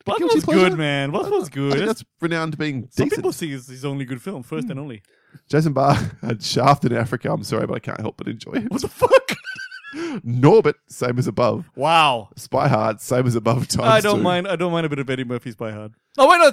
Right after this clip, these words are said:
Speaker 2: that's, that's Leslie Nielsen. That's
Speaker 1: Yeah.
Speaker 2: a Leslie Nielsen one. Oh shit.
Speaker 1: Yeah. Ooh. Brianna Petty just had one choice. Biodome. I will not be taking <laughs> questions at this time. <laughs>
Speaker 2: Pauly Shore, Kylie Minogue, ladies and gentlemen, and someone else probably.
Speaker 1: Yeah,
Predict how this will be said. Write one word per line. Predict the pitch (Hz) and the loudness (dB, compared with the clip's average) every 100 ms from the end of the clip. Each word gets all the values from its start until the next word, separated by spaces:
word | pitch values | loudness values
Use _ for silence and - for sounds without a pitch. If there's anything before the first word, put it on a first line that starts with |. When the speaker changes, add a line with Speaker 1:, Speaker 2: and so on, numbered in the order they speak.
| - | 4
Speaker 2:
that's, | 254 - _ _ | -6 -6 _ _
that's | 247 202 | -8 -6
Leslie | 180 170 | -6 -6
Nielsen. | 175 294 175 113 - _ _ _ _ | -6 -6 -8 -12 -14 _ _ _ _
That's | 285 240 | -6 -4
Speaker 1:
Yeah. | |
Speaker 2:
a | |
Leslie | 196 165 | -4 -4
Nielsen | 180 - | -6 -8
one. | 135 | -6
Oh | 139 143 | -6 -6
shit. | - 143 143 | -8 -10 -10
Speaker 1:
Yeah. | 349 _ 214 | -12 _ -8
Ooh. | 277 - _ _ _ _ | -8 -8 _ _ _ _
Brianna | - 151 190 | -4 0 2
Petty | 165 123 104 98 _ _ _ | 4 2 0 -4 _ _ _
just | 117 | -2
had | 123 107 | -2 0
one | 107 98 | -4 -6
choice. | - - - - _ _ _ | -12 -16 -20 -20 _ _ _
Biodome. | 123 120 110 104 98 - - - | -2 0 0 -4 -8 -10 -14 -8
I | 170 | -6
will | 139 | -2
not | 127 170 | 0 0
be | 156 | 0
taking | - 135 131 | 2 2 0
<laughs> | |
questions | - 135 - 120 | 2 2 0 -4
at | 117 | -4
this | - - | -2 -4
time. | - 1077 1077 | 6 8 10
<laughs> | - - 762 622 - - | 10 8 8 4 4 4
Speaker 2:
Pauly | 349 359 349 392 403 427 | 4 2 2 -2 -4 -6
Shore, | - 311 269 269 254 | -6 0 2 2 0
Kylie | - 233 254 254 262 | -4 0 2 2 0
Minogue, | 254 247 226 214 185 165 147 | -2 -2 0 2 2 2 0
ladies | 156 151 143 | -2 -2 -4
and | 143 | -4
gentlemen, | 156 156 156 160 _ - | -2 -2 -4 -8 _ -16
and | 143 | -10
someone | 156 139 | -8 -8
else | 123 | -8
probably. | - 117 113 113 - - - | -8 -10 -10 -14 -18 -20 -8
Speaker 1:
Yeah, | 110 | -6